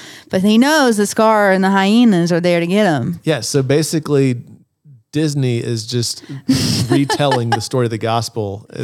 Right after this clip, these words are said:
Speaker 2: they stole the
Speaker 1: It's
Speaker 2: story.
Speaker 1: not about Hamlet.
Speaker 2: Yeah.
Speaker 1: I'm just kidding.
Speaker 2: Um, <laughs> yeah, so he's basi-, so,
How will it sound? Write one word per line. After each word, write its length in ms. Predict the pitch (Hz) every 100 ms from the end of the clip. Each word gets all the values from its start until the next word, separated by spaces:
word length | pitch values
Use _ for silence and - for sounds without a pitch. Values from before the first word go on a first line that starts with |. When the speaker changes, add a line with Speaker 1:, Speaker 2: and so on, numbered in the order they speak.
| 117
Speaker 2:
they 200 | 117 135
stole 220 | 120 - 127
the 60 |
Speaker 1:
It's 120 | 123
Speaker 2:
story. 160 | 240 277
Speaker 1:
not 140 | 339 392
about 300 | 339 262 208
Hamlet. 680 | 226 208 208 202 233 - - _ _ -
Speaker 2:
Yeah. 180 | 123
Speaker 1:
I'm 60 | 110
just 160 | 165 -
kidding. 580 | - - - - 147 160
Speaker 2:
Um, 440 | 156 147 139 131 131 - - -
<laughs> 800 | _ _ _ - 202 - _ -
yeah, 220 | - -
so 320 | - - 160 147
he's 120 | 135
basi-, 300 | 165 180 -
so, 220 | -